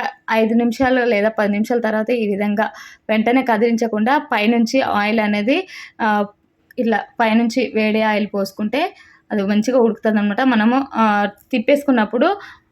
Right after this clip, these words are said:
మనకి కడాయికి అనేది పిండి అంటకుండా ఈ విధంగా, ఆ, తిప్పుకోవచ్చు అనమాట. చూడండి, చాలా అంటే చాలా చక్కగా రెండు వైపులా ఈ విధంగా టర్న్ చేసుకుంటూ కలుపుకోండి.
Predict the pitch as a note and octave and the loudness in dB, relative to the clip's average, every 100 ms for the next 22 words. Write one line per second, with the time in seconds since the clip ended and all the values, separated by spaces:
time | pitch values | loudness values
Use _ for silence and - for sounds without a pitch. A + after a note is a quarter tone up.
0 | _ - A#3 A#3+ C4 B3 A#3 C4 C#4 B3+ | _ -4 0 0 0 0 2 2 2 2
1 | A3+ A#3+ A#3+ A3+ A#3+ A3 G#3+ A3 C4+ C4+ | 2 2 2 2 2 2 0 2 2 2
2 | A#3 G#3 A3 B3 - _ - F3 G#3+ G#3 | 2 0 2 0 -2 _ -12 -2 0 0
3 | A3 A3+ - G#3 G#3 G#3+ G3+ G3+ B3 C#4 | -2 -6 -2 -2 -2 -4 -4 -2 -2 -2
4 | A#3 G3+ A3 D4+ F#4+ - - _ B3 A3 | -2 -2 0 0 -4 -14 -20 _ -2 0
5 | A3+ B3 B3 A3 G#3+ A3 G#3 A3+ A#3 A#3 | 0 -2 -2 -2 -2 -4 -4 -4 -2 -2
6 | - _ _ _ - G#3 G3+ A3 A3+ G#3+ | -4 _ _ _ -8 -4 0 0 0 0
7 | A#3 B3 - A3 G3+ G#3 A3 A3+ G#3+ G#3+ | 0 -2 -2 -4 -2 -2 -2 -2 -2 0
8 | G#3+ G#3+ - G#3+ G#3 D#4 A4 - - _ | -2 -4 -6 -6 -2 -2 -4 -10 -20 _
9 | - G#3+ - A3 A#3 | -6 -6 -2 2 2